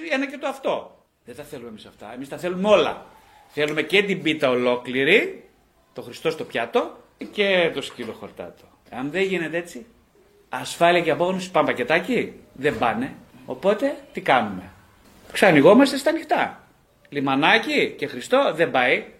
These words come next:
Δεν βγαίνει δουλειά. Η εξίσωση δεν πάει. Δεν πάει. Γιατί δεν πάει;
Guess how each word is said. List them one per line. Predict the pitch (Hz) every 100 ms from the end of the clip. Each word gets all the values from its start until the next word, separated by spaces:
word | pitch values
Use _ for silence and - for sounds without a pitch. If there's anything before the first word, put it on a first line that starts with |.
| _ _ -
Δεν | 127
βγαίνει | 123 120
δουλειά. | 113 131 180 208 - _ -
Η |
εξίσωση | 131 - 196 190
δεν | 180 170
πάει. | 127 104 87 - - _ _ _ _ _ _ -
Δεν | 98
πάει. | 123
Γιατί | 147 170
δεν | 156
πάει; | 104